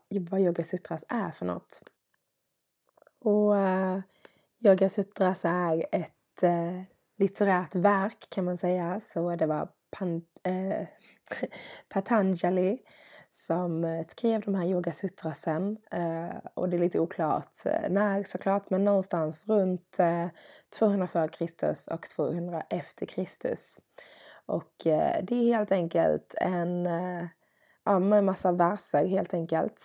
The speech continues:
eh, på, på sanskrit som, eh, i princip beskriver yogan. Ehm, kan man väl säga kort och gott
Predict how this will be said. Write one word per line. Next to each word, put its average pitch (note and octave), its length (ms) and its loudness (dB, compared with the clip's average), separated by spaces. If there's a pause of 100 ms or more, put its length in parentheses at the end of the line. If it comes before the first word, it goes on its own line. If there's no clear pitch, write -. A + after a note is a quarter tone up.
(240)
eh, F3 500 -4 (100)
på, F2 420 0 (520)
på F#3+ 140 -4
sanskrit F3+ 840 -4 (920)
som, E3+ 500 2
eh, E3 340 -2
i - 880 -20
princip G3 300 -2
beskriver E3 800 0
yogan. G3 500 0 (200)
Ehm, F3 640 -6 (1000)
kan A#3 140 0
man A#3 120 0
väl G3 100 0
säga F3 240 4
kort F3+ 300 -2
och F3+ 60 0
gott - 360 0